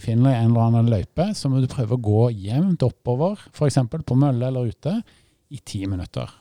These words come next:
Og da er det viktig at du ikke går for hardt ut, for ti minutter er ganske lenge <laughs> hvis intensiteten er for høy.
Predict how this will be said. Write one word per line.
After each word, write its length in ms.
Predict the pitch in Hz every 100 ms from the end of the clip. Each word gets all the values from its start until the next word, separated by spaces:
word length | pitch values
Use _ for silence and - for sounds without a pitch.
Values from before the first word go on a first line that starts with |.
| -
Og 80 | 123
da 100 | 143
er 40 | 165
det 180 | 165
viktig 160 | - -
at 80 | 117
du 80 | 120
ikke 140 | 110 107 107
går 80 |
for 100 | 123
hardt 320 | 104 92 - 95
ut, 160 | 90
for 140 | - 113
ti 180 | -
minutter 320 | 113 123 - 117
er 60 | 117
ganske 220 | 107 -
lenge 500 | 123 123 127 104 101
<laughs> 160 | - 160
hvis 200 | 135 -
intensiteten 720 | 110 - 104 - 95 - -
er 80 | -
for 160 | - -
høy. 180 | -